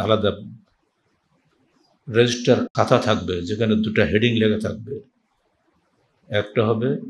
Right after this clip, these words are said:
নিয়মিত মাসে মাসে minimum পাঁচশো টাকা থেকে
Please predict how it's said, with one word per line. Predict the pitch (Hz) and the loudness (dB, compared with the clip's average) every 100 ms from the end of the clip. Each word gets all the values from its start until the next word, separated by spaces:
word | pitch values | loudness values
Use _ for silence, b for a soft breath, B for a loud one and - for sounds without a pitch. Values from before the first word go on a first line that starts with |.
| - _ _ _ _ _ _ _ | -18 _ _ _ _ _ _ _
নিয়মিত | - 107 117 120 120 127 | -4 2 2 4 2 4
মাসে | 120 104 104 127 | 2 2 2 2
মাসে | 120 117 127 131 - - _ _ _ _ _ _ _ _ - | 0 0 -2 -4 -10 -20 _ _ _ _ _ _ _ _ -12
minimum | 101 110 127 123 123 123 - | -4 2 4 4 4 0 2
পাঁচশো | 117 - 131 | 0 2 2
টাকা | 127 120 | 2 2
থেকে | 120 131 | 2 2